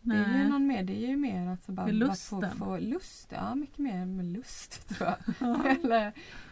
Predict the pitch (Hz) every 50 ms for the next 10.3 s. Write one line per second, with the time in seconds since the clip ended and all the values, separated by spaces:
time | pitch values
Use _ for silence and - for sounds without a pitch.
0 | - - - 226 - - - 190 247 247 247 247 240 226 202 - - - 202 190
1 | 196 208 - 269 254 247 254 262 262 262 240 269 277 285 302 - 254 214 196 202
2 | 226 262 285 - - 302 - 254 277 302 302 294 320 285 262 - 208 208 208 208
3 | 220 220 208 196 - 190 190 220 240 240 226 214 240 208 156 226 247 - - -
4 | 196 - - - 175 170 240 240 - 254 262 196 180 180 175 170 - - 214 -
5 | 208 185 160 165 175 175 - - 175 160 - - - - 196 208 202 175 - -
6 | - - - - - - - - 226 - 240 233 247 254 247 233 202 202 196 -
7 | 214 202 - - - 170 170 170 - 190 180 - - - 160 160 - - 170 175
8 | 175 180 175 - - 185 - - - - - - - - - - - - - -
9 | - - - - - - - - - - 220 214 233 240 240 240 233 208 - -
10 | - 156 156 190 190